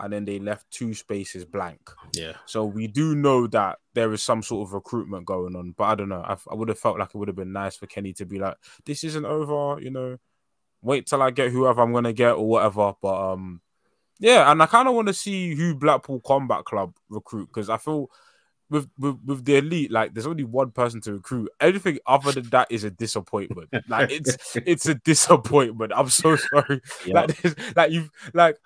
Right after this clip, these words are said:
Speaker 1: and I trust A E W to do it 'cause they've done it before. Like, when they were teasing C M Punk back,
Speaker 2: Mm.
Speaker 1: um, at All Out, or, like, if it's not C M Punk, it's a disappointment, and turn out to be C M Punk.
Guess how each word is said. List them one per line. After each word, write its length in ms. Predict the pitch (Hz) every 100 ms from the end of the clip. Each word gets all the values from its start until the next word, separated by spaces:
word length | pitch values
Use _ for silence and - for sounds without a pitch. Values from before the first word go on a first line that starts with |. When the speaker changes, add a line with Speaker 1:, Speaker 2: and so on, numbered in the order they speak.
| -
Speaker 1:
and 100 | 170
I 80 | 190
trust 320 | 202 - 269
A 60 | 175
E 100 | 180
W 260 | 165 160 151
to 100 | 135
do 180 | 123 143
it 120 | 107
'cause 140 | 123
they've 180 | 113 117
done 180 | 131 123
it 80 | 90
before. 380 | 104 - 123 98
Like, 180 | 90 76 101 101 113 95 107
when 160 | 127
they 60 | 117
were 100 | 110
teasing 440 | - 147 143 127
C 280 | 117 - 139
M 140 | 123 117
Punk 360 | 131 120 113 - _
back, 320 | 104 127 127
Speaker 2:
Mm. 500 | 92 107 - - -
Speaker 1:
um, 220 | 110 107
at 80 | 95 -
All 300 | 131 123 123
Out, 280 | 123 113 - _ -
or, 100 | 117
like, 160 | 107
if 100 | 110 113
it's 100 | 127
not 160 | 147
C 140 | - 135
M 100 | 117
Punk, 220 | 123 120
it's 100 | 107
a 80 | 107
disappointment, 640 | 101 - 98 113 101 101 -
and 100 | 98
turn 200 | 110 104
out 140 | 98
to 100 | -
be 100 | 90
C 240 | 92 - 92
M 100 | 87
Punk. 260 | 95 85